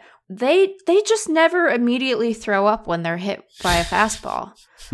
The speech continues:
Speaker 1: Like, I think I would just immediately throw up
Speaker 2: Mm-hmm.
Speaker 1: if I were hit by a fastball in the face,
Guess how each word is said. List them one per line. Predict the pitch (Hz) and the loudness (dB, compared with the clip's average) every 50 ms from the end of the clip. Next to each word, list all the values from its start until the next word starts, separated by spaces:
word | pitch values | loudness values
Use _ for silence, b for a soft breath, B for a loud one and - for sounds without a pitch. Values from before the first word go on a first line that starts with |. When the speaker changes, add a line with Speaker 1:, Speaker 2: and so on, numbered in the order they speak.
| 202 - | -4 0
Speaker 1:
Like, | 240 262 302 | 0 2 2
I | 330 403 | 2 2
think | - 554 539 - | 2 0 2 4
I | 480 453 427 | 4 6 6
would | 392 392 262 | 6 4 4
just | 302 302 269 | 2 -4 -4
immediately | 233 214 208 190 190 180 170 156 135 151 | -2 -2 -2 0 -2 -2 -4 -4 -6 -8
throw | 160 - - 143 - - | -10 -10 -10 -10 -10 -8
up | - - - - 127 | -8 -10 -8 -4 -2
Speaker 2:
Mm-hmm. | 117 104 - 117 127 | -2 0 0 0 0
Speaker 1:
if | 190 180 180 | 0 0 0
I | 175 170 170 | 0 0 0
were | 170 175 | 0 -2
hit | 190 190 175 - | -4 -4 -4 -4
by | 175 165 | -4 -4
a | 165 165 | -4 -2
fastball | - 165 170 165 - - 175 170 170 170 170 B B B B B | -4 -4 -4 -4 -4 -4 -2 0 0 0 -2 B B B B B
in | B 302 320 320 | B -4 -4 -4
the | 302 | -4
face, | - - - 220 220 226 226 226 226 - - - | -6 -4 -2 0 2 2 2 0 -2 -6 -10 -12